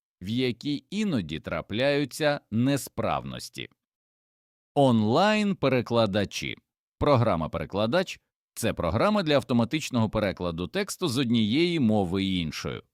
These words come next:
Робота програм-перекладачів базується на використанні електронних словників. Крім того,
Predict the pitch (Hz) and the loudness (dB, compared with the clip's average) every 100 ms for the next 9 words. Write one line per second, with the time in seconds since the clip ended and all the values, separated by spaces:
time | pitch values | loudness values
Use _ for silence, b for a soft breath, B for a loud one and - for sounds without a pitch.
0 | _ - 143 208 185 117 92 - 69 - | _ 0 4 4 4 2 0 0 -6 -4
1 | 85 82 95 80 78 80 - 85 90 135 | -2 0 0 -2 -2 -6 -4 -4 -2 -2
2 | - 220 202 - 98 147 117 202 208 185 | -2 -4 -6 -4 0 2 2 -2 -2 -2
3 | 160 131 113 92 85 - 95 92 107 - | 0 0 -2 -4 -4 -2 0 0 0 -2
4 | - 139 143 143 - 117 107 92 95 95 | 0 2 4 0 -2 -2 0 2 0 -4
5 | - 98 87 92 80 - 65 - _ _ | -2 -2 0 -2 -4 -6 -10 -12 _ _
6 | _ - 120 98 78 156 165 85 | _ -4 0 0 0 0 2 2